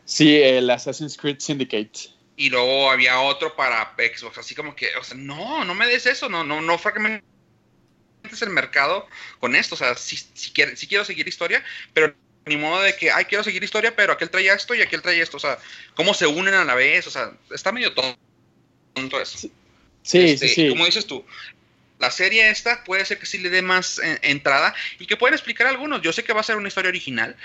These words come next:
Speaker 2: sin embargo, creo que le puede echar la mano a todos los demás personajes para hilarlos de alguna manera y que podamos estar a gusto con, con esas tonterías que hicieron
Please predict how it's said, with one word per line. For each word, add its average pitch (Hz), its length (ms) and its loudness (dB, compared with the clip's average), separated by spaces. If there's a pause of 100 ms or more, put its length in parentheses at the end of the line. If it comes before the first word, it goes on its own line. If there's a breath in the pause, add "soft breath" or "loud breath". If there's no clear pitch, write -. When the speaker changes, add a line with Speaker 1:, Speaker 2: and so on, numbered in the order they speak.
(180 loud breath)
Speaker 2:
sin 160 160 -4
embargo, 156 280 2
creo 190 140 -6
que 196 80 -4
le 156 100 2
puede 156 220 2
echar 165 180 0
la 165 100 0
mano 165 380 -2
a 123 260 2
todos 147 160 -4
los 160 100 0
demás 127 220 -2
personajes 120 460 -6
para 127 240 4
hilarlos 117 400 0
de 147 80 0
alguna 113 240 -6
manera 120 480 0 (540 loud breath)
y 113 340 0
que - 100 -14
podamos 113 380 0
estar 120 200 0
a 120 100 2
gusto 127 280 -4
con, 120 300 -6 (140)
con 120 200 0
esas 127 180 -6
tonterías 120 380 -2
que - 100 -14
hicieron 98 320 0